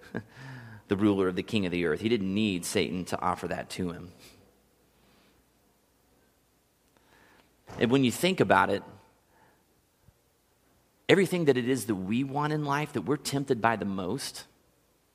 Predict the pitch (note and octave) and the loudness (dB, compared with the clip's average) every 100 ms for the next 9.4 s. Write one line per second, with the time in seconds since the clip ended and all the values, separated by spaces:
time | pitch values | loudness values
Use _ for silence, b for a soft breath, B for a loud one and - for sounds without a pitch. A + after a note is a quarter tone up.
0 | _ _ _ _ _ _ _ C3+ D#3 A2 | _ _ _ _ _ _ _ -2 0 -2
1 | - A2+ A2+ G#2 F#2+ F#2+ F#2+ D#2 - - | -2 0 0 0 0 -2 -4 -8 -12 -16
2 | - _ _ _ _ _ _ _ _ _ | -18 _ _ _ _ _ _ _ _ _
3 | _ _ _ _ _ _ _ _ _ _ | _ _ _ _ _ _ _ _ _ _
4 | _ _ _ _ _ _ _ _ _ _ | _ _ _ _ _ _ _ _ _ _
5 | _ - - B B B B C3+ D#3 F3+ | _ -20 -20 B B B B 2 4 2
6 | D3+ - D3+ C3 G#2 G2+ - G2 G2 G2 | -2 0 2 4 2 2 0 2 2 0
7 | E2 G#2 - A#2 F3+ E3+ D3 D#3 - A#2+ | 0 -2 2 6 6 6 4 0 0 0
8 | G2 G2 G2 E2 G#2+ A#2 G2 - - F2+ | 0 0 0 -2 -6 -8 -16 -16 -8 -6
9 | F#2+ G#2+ F2+ | -2 0 0